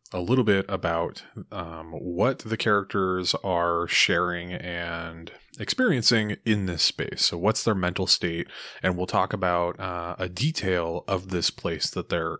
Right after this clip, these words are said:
in. So we can just take a moment, maybe take a deep breath, and we are in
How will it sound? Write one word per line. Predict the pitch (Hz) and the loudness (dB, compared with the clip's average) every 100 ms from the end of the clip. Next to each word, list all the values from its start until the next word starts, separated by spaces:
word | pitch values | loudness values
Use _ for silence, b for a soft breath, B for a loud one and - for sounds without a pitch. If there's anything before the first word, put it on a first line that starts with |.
| _ | _
in. | 208 180 - - _ _ _ _ _ - | 0 0 -2 -18 _ _ _ _ _ -2
So | - 101 87 87 85 - _ _ _ _ _ _ _ - 113 | 2 4 4 0 -4 -10 _ _ _ _ _ _ _ -4 -2
we | 104 | 0
can | |
just | 92 87 | 0 0
take | - 127 | 2 2
a | 117 | 2
moment, | 113 117 117 110 - B B B B B B B | 2 2 2 0 -6 B B B B B B B
maybe | 95 92 | -8 -6
take | - 90 | -6 -6
a | |
deep | 87 82 - | -6 -8 -4
breath, | 120 123 117 110 - - - B B B B B _ _ _ _ _ | 0 4 2 0 -10 -16 -18 B B B B B _ _ _ _ _
and | - 95 92 90 87 87 85 85 - _ _ _ b b b b b b b b b b _ _ _ _ _ _ _ _ _ - | -8 -6 -4 -6 -6 -10 -12 -14 -18 _ _ _ b b b b b b b b b b _ _ _ _ _ _ _ _ _ -14
we | 92 104 107 | -4 0 2
are | 101 101 - | 2 0 2
in | 147 151 151 151 | 2 2 0 -4